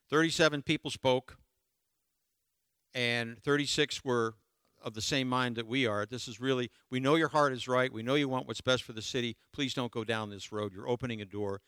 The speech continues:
slippery slope. You don't wanna go there. And in the end, the councilman that offered the,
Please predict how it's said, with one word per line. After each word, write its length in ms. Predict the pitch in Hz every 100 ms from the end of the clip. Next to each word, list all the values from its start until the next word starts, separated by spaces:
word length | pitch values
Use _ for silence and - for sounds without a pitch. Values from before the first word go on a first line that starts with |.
| -
slippery 380 | - 127 - 110
slope. 300 | - 98 -
You 100 | 120
don't 120 | 120
wanna 160 | 107 98
go 220 | 110 110
there. 280 | 90 87 90 _ _ _ _ _ -
And 140 | 120
in 100 | 120
the 160 | 110 123
end, 340 | 156 113 113 - _ _ _ _ _ _ _
the 160 | 123 113
councilman 540 | 147 143 - 131 127
that 140 | 113 -
offered 360 | 127 127 123
the, 120 | 113